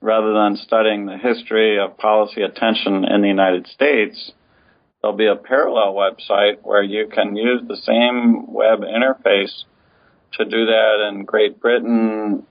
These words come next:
Denmark, the Netherlands, France, Spain, Switzerland, many other countries that are part of a growing network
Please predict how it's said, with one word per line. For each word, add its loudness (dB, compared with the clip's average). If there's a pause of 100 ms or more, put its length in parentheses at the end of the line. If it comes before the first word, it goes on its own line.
(280)
Denmark, 2
the -4
Netherlands, 0 (120)
France, 2 (260)
Spain, 0
Switzerland, 0
many 0
other 0
countries -2 (360)
that 2
are 0
part 2
of -4
a -4
growing 0
network -4